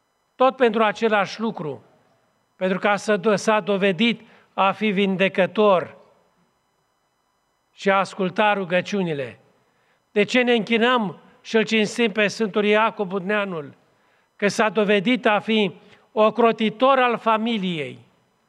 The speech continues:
ocrotitor al copiilor, ajutător al celor care sunt în examene, ajutător al celor care pășesc prima dată pașii pe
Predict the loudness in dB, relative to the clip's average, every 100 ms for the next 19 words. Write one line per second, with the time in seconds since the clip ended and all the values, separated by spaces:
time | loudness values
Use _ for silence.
0 | _ _ _ -2 0 0 0 -2 2 4
1 | 4 0 0 -2 0 2 2 0 -2 -4
2 | -10 _ _ _ _ _ _ _ 0 0
3 | 0 0 0 4 4 4 2 0 -2 2
4 | 2 0 -8 _ _ _ -2 0 0 0
5 | -2 0 0 0 -2 0 0 0 -2 -6
6 | -8 -14 _ _ _ _ -4 0 0 0
7 | 0 0 2 4 2 2 2 2 2 0
8 | 0 0 0 2 2 0 -6 -20 _ _
9 | _ _ -4 0 2 2 0 0 -2 0
10 | 0 0 -2 -4 -2 -2